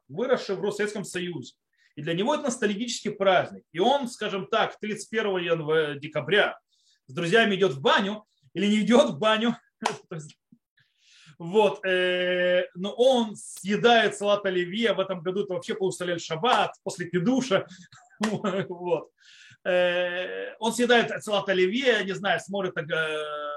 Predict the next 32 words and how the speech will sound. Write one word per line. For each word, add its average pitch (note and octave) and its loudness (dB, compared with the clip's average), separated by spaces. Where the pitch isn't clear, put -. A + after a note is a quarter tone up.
ну, D#3+ -12
в C#3 -8
этот F3 -4
ш-, E3 -6
в - -8
шаббат F3 -2
нельзя, E3 -2
но F#3+ -2
неважно, F3 -2
или C#3+ -8
это C#3+ -8
обычно D3 -8
с-, - -16
светские - -2
просто - -20
делают. G#3+ -10
Э, D#3 2
смотрит F#3 0
там D#3+ 0
«Огонёк» D#3+ -2
с - -10
Пугачёвой, D3+ -2
там, C3+ -10
не C3 -10
знаю, C3 -8
с - -14
кем, G#3+ -4
короче. E3+ -6
Запрета B3 2
в B3+ 4
этом B3+ 4
сказать, A#3 -2